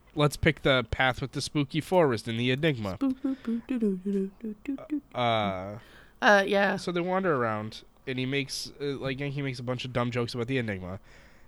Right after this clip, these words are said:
Speaker 1: and Cerveza asks him what are, uh, like, what the worst kind of monster is. And I had to take this down because this line made no fucking sense to me, and I had, I didn't know what it meant.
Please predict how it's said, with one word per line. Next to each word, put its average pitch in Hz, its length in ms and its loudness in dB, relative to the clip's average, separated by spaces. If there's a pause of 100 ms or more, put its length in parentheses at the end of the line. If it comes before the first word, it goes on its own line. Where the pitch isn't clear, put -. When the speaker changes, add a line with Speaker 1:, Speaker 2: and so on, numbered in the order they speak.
(180)
Speaker 1:
and 123 640 2 (840)
Cerveza 170 680 4
asks 131 440 0
him 110 360 -2 (1160)
what 143 360 2 (100)
are, 147 440 6 (180)
uh, 147 80 0
like, 156 280 6
what 160 200 6
the 202 80 8
worst 156 420 6
kind 143 260 2
of 120 160 0
monster 110 480 -2
is. - 380 -8 (960)
And 156 160 8
I 151 80 10
had 220 240 8
to 240 80 0
take 208 220 6
this 170 200 4
down 117 360 4
because 127 520 0
this 139 380 0
line 165 260 6
made 151 160 4
no 131 140 4
fucking 127 380 0
sense 117 320 -2
to 110 80 -8
me, 104 200 -4
and 98 160 -6
I 113 120 0
had, 131 560 -2
I 127 160 0
didn't 127 360 -2
know 120 120 0
what 113 100 0
it 110 60 -4
meant. 98 280 -8